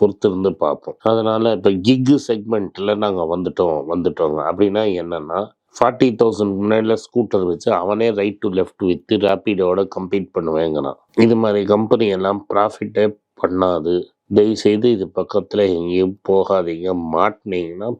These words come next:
பெருசா அடிபடுவீங்க. போட்ட பணம் தான் காணாம போயிடும். அடுத்தது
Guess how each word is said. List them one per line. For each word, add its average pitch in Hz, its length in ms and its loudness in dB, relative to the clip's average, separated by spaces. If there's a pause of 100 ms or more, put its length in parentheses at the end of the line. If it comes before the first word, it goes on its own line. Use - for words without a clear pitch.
பெருசா 104 320 0
அடிபடுவீங்க. 90 800 -2
போட்ட 107 380 0
பணம் 90 340 -6
தான் 98 180 -4 (120)
காணாம 92 400 -2
போயிடும். 73 280 -6 (300)
அடுத்தது 107 960 2